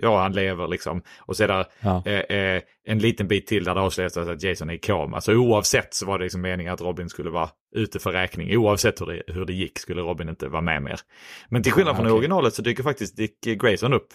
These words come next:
Speaker 1: eh, och, och klappar Bruce på ryggen och liksom tycker synd om honom så. Men alltså, inte mer än så. Men det roliga med Fake-similen är att den är liksom väldigt trogen, troget reproducerad. Alltså komplett med gammal så här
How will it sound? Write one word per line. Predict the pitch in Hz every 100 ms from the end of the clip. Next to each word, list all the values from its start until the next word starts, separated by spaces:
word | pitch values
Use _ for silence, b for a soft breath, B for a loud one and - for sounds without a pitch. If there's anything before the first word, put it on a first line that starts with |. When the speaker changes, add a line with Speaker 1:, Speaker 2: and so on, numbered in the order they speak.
| - _ -
Speaker 1:
eh, | 92 90 85
och, | 95 92
och | - 92 90 85 85 - - -
klappar | - 101 - 90 90 -
Bruce | - 90 -
på |
ryggen | 87 85 85
och | 82
liksom | 85 - - -
tycker | 95
synd | 92 90
om | 87
honom | 90 -
så. | 90 -
Men | 110 107 95 B B B B B _ _ _ _ _ _ _ -
alltså, | 104 101 90 - _ _ 113
inte | 110
mer | 107 107
än |
så. | 101 101
Men | 101
det | 131
roliga | 135 156 135
med | 101 101
Fake-similen | 110 - 156 170 107
är | 113
att | 95
den | 101 104
är |
liksom | 101 101 107
väldigt | 110 -
trogen, | - 120 127 127 104 98 - -
troget | 135 127 113
reproducerad. | 107 - 104 - 113 87 55 -
Alltså | 85 - 95 -
komplett | - 104 110 - 113
med | 113
gammal | 113 113 107
så | 107
här | 90 87